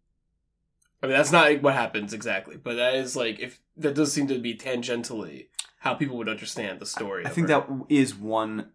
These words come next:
Speaker 2: interpretation you can take from the way that media would have portrayed that story,
Speaker 1: For
Speaker 2: and I
Speaker 1: sure.
Speaker 2: think that's a big theme of this movie is
Speaker 1: Mm-hmm.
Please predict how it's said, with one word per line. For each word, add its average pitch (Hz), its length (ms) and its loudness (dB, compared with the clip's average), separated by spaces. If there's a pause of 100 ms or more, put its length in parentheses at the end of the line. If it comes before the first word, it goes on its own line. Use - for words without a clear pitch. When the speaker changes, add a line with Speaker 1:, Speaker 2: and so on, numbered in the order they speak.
(100)
Speaker 2:
interpretation 107 720 -6
you 95 100 -6
can 101 180 -8
take 104 380 -6
from 101 320 -6
the 95 100 -6
way 92 280 -4
that 87 240 -8
media 98 580 -4
would 98 160 -8
have 92 180 -12
portrayed 104 440 -6
that 123 180 -6
story, 151 400 -4
Speaker 1:
For 127 80 -4
Speaker 2:
and 110 80 -2
I 110 40 0
Speaker 1:
sure. 107 100 0
Speaker 2:
think 117 100 -4
that's 120 160 0
a 117 60 -4
big 110 300 -4
theme 110 300 -8
of 92 140 -8
this 87 160 -10
movie 95 540 -6
is 107 260 -6
Speaker 1:
Mm-hmm. 98 120 -8